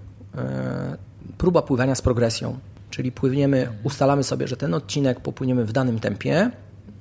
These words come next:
no, teraz zakładam, że na przykład czterdzieści pięć sekund pięćdziesiątkę kraulem, ale następny odcinek popłyniemy czterdzieści jeden sekund pięćdziesiątkę kraulem, a następny trzydzieści dziewięć. No bo wiadomo, że im bardziej przyspieszamy, siła,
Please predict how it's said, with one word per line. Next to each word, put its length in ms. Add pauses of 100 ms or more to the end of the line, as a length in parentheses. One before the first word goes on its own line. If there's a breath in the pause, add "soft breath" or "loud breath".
(120)
no, 300
teraz 260
zakładam, 460
że 80
na 100
przykład 340
czterdzieści 580
pięć 220
sekund 340
pięćdziesiątkę 540
kraulem, 420 (800 loud breath)
ale 180
następny 400
odcinek 520 (680)
popłyniemy 440
czterdzieści 560
jeden 240
sekund 300
pięćdziesiątkę 440
kraulem, 460 (260)
a 80
następny 440
trzydzieści 480
dziewięć. 440 (360 loud breath)
No 100
bo 120
wiadomo, 320
że 280
im 140
bardziej 240
przyspieszamy, 580
siła, 600